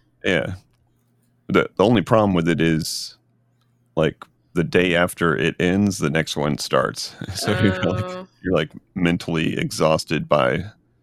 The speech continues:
Speaker 1: like, "Oh, I made it through." And it's a hundred and fifty, you know, tiers in the season
Speaker 2: Wow.
Speaker 1: pass. So you make it through
Speaker 2: <laughs>
Speaker 1: a hundred fifty
Speaker 2: More than one
Speaker 1: milestones.
Speaker 2: tier a day.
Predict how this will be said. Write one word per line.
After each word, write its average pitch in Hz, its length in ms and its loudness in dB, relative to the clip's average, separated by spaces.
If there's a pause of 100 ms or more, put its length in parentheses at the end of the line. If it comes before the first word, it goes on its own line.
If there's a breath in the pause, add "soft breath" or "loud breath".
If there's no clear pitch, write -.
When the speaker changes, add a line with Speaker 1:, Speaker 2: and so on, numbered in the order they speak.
(280)
Speaker 1:
like, 87 180 -4
"Oh, 87 40 -4
I 87 140 -6
made 87 260 2
it - 100 -6
through." 87 260 0
And 87 120 2
it's 82 180 -4
a 90 100 4
hundred 120 420 0
and - 120 -6
fifty, - 500 -4 (1000)
you 104 120 2
know, - 120 -2 (120)
tiers 87 560 0
in 85 140 0
the 78 100 0
season 82 320 -2
Speaker 2:
Wow. - 60 -6 (680)
Speaker 1:
pass. 214 120 -6
So - 140 0
you 98 120 6
make 90 200 2
it - 160 -8
through 82 100 0
Speaker 2:
<laughs> - 0 -
Speaker 1:
a 90 40 2
hundred 90 280 0
fifty - 80 -2
Speaker 2:
More - 160 2
than - 80 2
one 71 140 2
Speaker 1:
milestones. 240 320 -2
Speaker 2:
tier 254 240 -2
a 214 120 -4
day. 208 540 -4